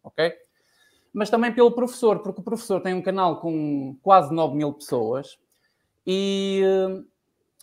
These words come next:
e faz dois vídeos por dia e uma live. Portanto, ele dá o couro e o cabelo,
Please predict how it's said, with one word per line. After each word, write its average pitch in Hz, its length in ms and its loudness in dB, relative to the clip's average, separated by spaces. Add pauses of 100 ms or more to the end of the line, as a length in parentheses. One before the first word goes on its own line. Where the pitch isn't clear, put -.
e 190 60 -4
faz 170 380 0
dois 185 300 0
vídeos 185 340 -6
por 170 200 -8
dia 190 340 -2
e 185 120 -2
uma 190 160 0
live. 147 480 0
Portanto, 156 340 -6
ele 160 220 -4
dá 180 180 6
o 180 180 4
couro 202 540 2
e 175 100 -2
o 165 60 -2
cabelo, 147 600 -2